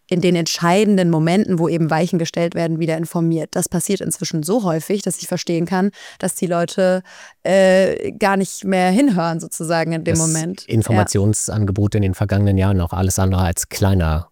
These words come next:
Speaker 2: geworden ist, wenn man sich überlegt, mit, also alleine TikTok irgendwie, wie viel Content dort jeden Tag ausgespielt und vorbereitet wird, YouTube, alles, was es dort gibt, dann alle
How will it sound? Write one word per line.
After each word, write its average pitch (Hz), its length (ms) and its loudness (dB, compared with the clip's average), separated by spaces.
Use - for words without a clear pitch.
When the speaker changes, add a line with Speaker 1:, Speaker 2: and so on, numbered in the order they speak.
Speaker 2:
geworden 82 380 -2
ist, 73 200 -4
wenn 92 80 0
man 87 80 0
sich 90 160 -2
überlegt, 92 480 0
mit, - 440 -6
also - 140 -6
alleine 98 280 -2
TikTok - 600 -6
irgendwie, 85 340 -2
wie 92 60 -2
viel 92 260 -2
Content 95 520 0
dort 92 180 0
jeden 98 220 0
Tag 90 240 -2
ausgespielt 98 720 0
und 95 80 0
vorbereitet 95 680 -2
wird, 95 180 -2
YouTube, 98 340 0
alles, 101 320 0
was 92 160 0
es - 140 -2
dort 98 300 -2
gibt, - 260 -4
dann 92 240 0
alle 101 180 4